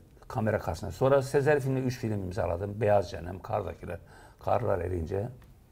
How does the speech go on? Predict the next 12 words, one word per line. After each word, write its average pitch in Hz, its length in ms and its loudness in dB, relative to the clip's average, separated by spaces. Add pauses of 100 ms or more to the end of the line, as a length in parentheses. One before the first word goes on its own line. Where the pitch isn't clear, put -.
(680)
Sonra, 147 420 10
e, 101 400 -6 (1300)
Drejan 139 360 6
filmi 90 320 0
geldi. 92 260 -2
Şahin 107 340 4
Gök - 200 -6 (520)
yönetiminde 123 600 4
benim 113 240 2
aşireti, 92 540 -4
dedemi 92 300 2
anlatan 85 420 -2